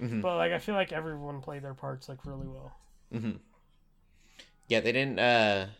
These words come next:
Speaker 1: I wish they would have shown a little bit more of the future. Um, they talked
Speaker 2: Yeah.
Speaker 1: a lot about it, a lot about it, but, uh, other than that, I think that's really my only complaint with it is, um,
Speaker 2: Yeah.
Speaker 1: I want more of that world, and maybe we'll get to see more later
Speaker 2: It was
Speaker 1: on,
Speaker 2: solid.
Speaker 1: but
Speaker 2: I've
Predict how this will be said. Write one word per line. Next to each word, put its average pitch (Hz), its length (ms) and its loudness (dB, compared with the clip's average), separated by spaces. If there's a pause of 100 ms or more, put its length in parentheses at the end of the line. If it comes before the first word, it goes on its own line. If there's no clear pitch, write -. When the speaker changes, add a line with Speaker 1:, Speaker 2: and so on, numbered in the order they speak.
(420)
Speaker 1:
I 117 100 4
wish 143 160 4
they 139 80 4
would 131 100 4
have 107 80 0
shown 113 200 2
a 107 60 0
little 107 180 2
bit 101 120 0
more 104 220 0
of 98 80 -4
the 90 60 -10
future. 107 540 -6 (680)
Um, 92 560 -2
they 175 140 0
talked 185 60 8
Speaker 2:
Yeah. 87 220 6
Speaker 1:
a - 20 4
lot 101 100 4
about 104 220 2
it, 104 240 2 (180)
a 104 40 -4
lot 104 140 2
about 95 560 -6
it, - 140 -2 (140)
but, 85 360 -6 (480)
uh, 92 240 -2
other 107 160 0
than 95 80 0
that, 101 160 0
I - 20 -4
think 117 140 -4
that's 185 140 -2
really 107 120 4
my 92 120 -4
only 85 160 -8
complaint - 260 -8
with - 160 -10
it 80 140 -10 (160)
is, 90 340 -8 (140)
um, 90 260 -4
Speaker 2:
Yeah. 220 200 4 (120)
Speaker 1:
I 107 100 6
want 101 280 0
more 101 160 4
of 95 80 0
that 92 180 -2
world, 95 240 2
and 82 100 -10
maybe 87 200 -4
we'll 85 120 -2
get 87 120 -8
to 85 100 -10
see - 160 -8
more 82 320 -8 (640)
later 87 180 -4
Speaker 2:
It 226 40 0
was 269 120 0
Speaker 1:
on, 175 60 -4
Speaker 2:
solid. 156 320 0 (160)
Speaker 1:
but - 160 -18
Speaker 2:
I've 180 40 2